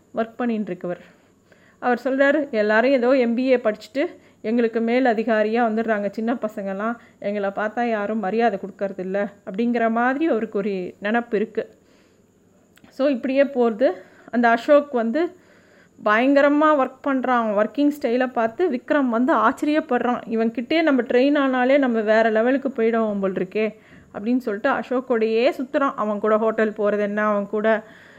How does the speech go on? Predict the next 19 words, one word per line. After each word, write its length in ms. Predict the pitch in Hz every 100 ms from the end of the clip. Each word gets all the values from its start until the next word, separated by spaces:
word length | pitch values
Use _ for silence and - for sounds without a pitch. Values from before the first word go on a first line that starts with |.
| -
ஆ, 240 | 214 202
ஊர் 140 | 202 240
சுத்துறது, 580 | 240 214 214 202 196 214
அவன் 220 | 202 196
கூட 280 | 208 220 214
சீட்டு 360 | 240 226 220
விளையாடுறது, 600 | 208 196 196 190 196 214 202 - -
அவன், 320 | 208 202 208 202 -
அவன் 260 | 214 220
வந்து 240 | 220 240 269
தப்பான 440 | 233 233 254 269
வேலைகள், 360 | 247 233 226 220
அதாவது 340 | 208 226 226 -
தண்ணி 280 | 226 226 233
அடிக்கிறது, 380 | 208 220 208 233
அந்த 140 | 214
மாதிரி 200 | 220 240
போனா 240 | 240 247 247
கூட 520 | 254 262 302 247